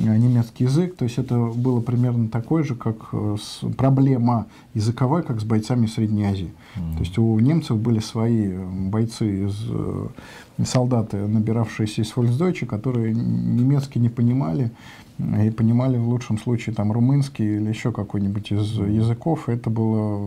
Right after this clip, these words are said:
Speaker 1: большой проблемой.
Speaker 2: Ну вот, кстати, вот то, что мы сказали, э, э, с-, с-, Кле-, Клерцкий, наверное, я не знаю. Алексей Валерьевич, подскажите два вопроса. Как вы оцениваете операции по штурму Сапун-горы с точки зрения потерь? Какую роль играла с-,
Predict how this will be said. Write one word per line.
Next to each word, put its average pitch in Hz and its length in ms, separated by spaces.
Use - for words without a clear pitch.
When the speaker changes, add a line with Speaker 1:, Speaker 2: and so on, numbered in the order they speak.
Speaker 1:
большой 107 360
проблемой. 104 440
Speaker 2:
Ну 98 120
вот, 95 100
кстати, - 320
вот 80 160
то, - 80
что - 200
мы 85 80
сказали, 95 600
э, 95 200
э, 101 160
с-, - 140
с-, - 240
Кле-, - 240
Клерцкий, 104 500
наверное, 82 460
я 85 80
не 92 120
знаю. 87 260
Алексей - 220
Валерьевич, 127 300
подскажите 131 380
два 110 120
вопроса. 107 340
Как - 180
вы 107 80
оцениваете 107 500
операции 120 400
по - 160
штурму 107 320
Сапун-горы 104 600
с 110 60
точки - 280
зрения 98 280
потерь? 92 380
Какую 104 320
роль 113 180
играла 98 280
с-, - 260